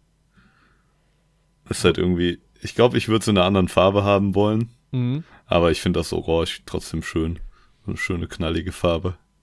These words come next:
Speaker 2: Ich bin grad am Überlegen, ist das nicht sogar, ja, der Jensen Interceptor, Alter. In, in, in F nine fährt nämlich, äh, Hahn den, glaub ich, auch, nur in einer neuen Variante.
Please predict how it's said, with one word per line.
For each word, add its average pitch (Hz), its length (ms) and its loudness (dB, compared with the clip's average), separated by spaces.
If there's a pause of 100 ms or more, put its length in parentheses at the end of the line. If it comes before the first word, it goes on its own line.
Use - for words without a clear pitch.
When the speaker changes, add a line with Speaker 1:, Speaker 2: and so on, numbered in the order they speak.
(540)
Speaker 2:
Ich - 200 -20
bin 143 120 2
grad - 180 0
am 117 140 -4
Überlegen, 117 760 4
ist 139 180 -2
das - 140 0
nicht 151 180 2
sogar, 123 440 0 (1900)
ja, 123 300 2
der 107 160 0
Jensen 147 400 0
Interceptor, 131 720 -2
Alter. 101 360 -4
In, 123 180 -2
in, 143 280 -2 (240)
in 180 180 0
F 160 300 -4
nine 143 540 -2
fährt 135 360 -4
nämlich, 135 500 -8
äh, 123 340 -4
Hahn 147 300 0
den, 139 140 0
glaub 131 160 2
ich, - 200 -8
auch, 147 340 2
nur 135 160 2
in 127 100 0
einer 127 120 2
neuen 151 420 4
Variante. 127 680 -2